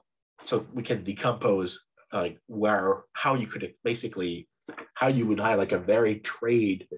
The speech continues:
internationally, uh, uh, a very international trade oriented economy. Uh, the two sources that would make that orientation, like, that, that volume of trade go up is either increase in foreign demand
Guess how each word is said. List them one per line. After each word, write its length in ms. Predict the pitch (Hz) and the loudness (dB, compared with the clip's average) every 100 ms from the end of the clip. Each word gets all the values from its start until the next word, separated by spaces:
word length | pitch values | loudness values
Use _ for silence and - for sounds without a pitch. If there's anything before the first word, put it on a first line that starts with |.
| - - | -16 -2
internationally, 800 | 156 143 135 123 120 113 107 101 _ _ _ - | -2 0 -2 -2 -4 -4 -6 -8 _ _ _ -8
uh, 180 | 90 - | -6 -6
uh, 140 | 98 - - | -8 -6 -4
a 40 | |
very 480 | 117 135 135 117 113 - | 0 4 4 2 0 -2
international 640 | 131 131 117 120 127 107 | 0 0 0 0 -2 -4
trade 460 | 104 120 110 107 - | -2 0 0 0 2
oriented 640 | 123 113 107 95 - 92 | 4 6 4 0 -2 -6
economy. 640 | - - 160 180 - - - - - - - - - | -6 -6 -4 -4 -6 -16 -20 -20 -20 -20 -20 -16 -6
Uh, 380 | 101 92 90 85 - - | -2 -2 -4 -6 -12 -10
the 60 | - | -6
two 220 | - 160 | -2 -2
sources 460 | - 127 123 120 | 2 2 2 2
that 100 | 104 | 0
would 160 | 101 92 | -2 0
make 200 | 101 98 | -2 0
that 240 | 107 - _ _ _ _ _ - | -2 -2 _ _ _ _ _ 2
orientation, 640 | 117 107 104 - 117 - 101 | 4 4 2 -2 -4 -4 -8
like, 160 | 90 | -6
that, 180 | 90 85 _ _ | -6 -8 _ _
that 180 | 95 101 | -12 -10
volume 420 | 101 123 120 110 | 0 2 2 0
of 100 | 101 | -4
trade 280 | - 117 95 | -4 -4 -2
go 180 | 98 101 | -4 -2
up 240 | 131 135 - | -2 -4 -6
is 180 | 95 - | -8 -2
either 360 | 101 92 98 98 | 0 2 2 0
increase 480 | - 113 - 104 98 | -6 -10 -6 -6 -8
in 100 | 92 | -8
foreign 340 | - 117 117 | 2 2 2
demand 440 | 113 110 104 104 | 0 0 -2 -4